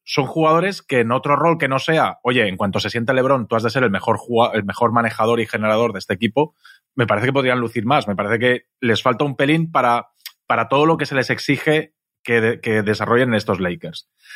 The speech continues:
Yo creo que la tercera estrella, y más, como dices tú, Juanma, que lo, lo que se está sonando no me parece que sea lo idóneo. Eh, me parece que ha de ser un jugador que esté a caballo,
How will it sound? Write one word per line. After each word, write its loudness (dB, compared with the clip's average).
Yo -2
creo 2
que 0
la 0
tercera 0
estrella, -2
y -4
más, 0
como 0
dices -2
tú, 0
Juanma, -2
que -2
lo, -4
lo 0
que -2
se -2
está -2
sonando -2
no 0
me 0
parece -2
que -2
sea 0
lo -2
idóneo. 0
Eh, 0
me 0
parece -2
que 0
ha -2
de 2
ser -4
un -4
jugador 2
que -6
esté -4
a 0
caballo, 0